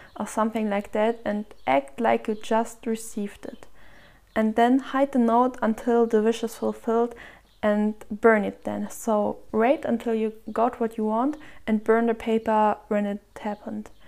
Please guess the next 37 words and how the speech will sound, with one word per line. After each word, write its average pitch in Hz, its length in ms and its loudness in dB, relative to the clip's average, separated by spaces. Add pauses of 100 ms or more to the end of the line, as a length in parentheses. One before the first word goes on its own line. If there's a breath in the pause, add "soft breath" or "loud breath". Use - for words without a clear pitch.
(180 soft breath)
In 220 100 4
the 220 120 0
end, 226 300 2
show 233 220 2
gratitude 220 600 0
again 214 400 -2 (360 loud breath)
and 214 340 0
be 220 100 0
very 220 340 2
thankful 214 840 -4 (380)
to 220 120 -2
the 214 80 -2
moon 214 380 0 (280 loud breath)
that 214 160 -4
she - 160 -4
helped 220 400 -4
you 214 80 -6
with 208 240 -10
it. - 220 -16 (800 loud breath)
The 220 80 2
last 277 300 8
thing 226 600 0
is 220 120 -2
a 220 40 0
cash - 420 0
ritual, 202 500 0
so 202 540 0
about 202 340 2
money. 202 440 -2 (400 loud breath)
Put 349 180 4
a 302 60 6
coin 226 480 0
under 214 280 4
the 214 120 0
moonlight 220 580 4
or 220 160 4
in, 214 280 2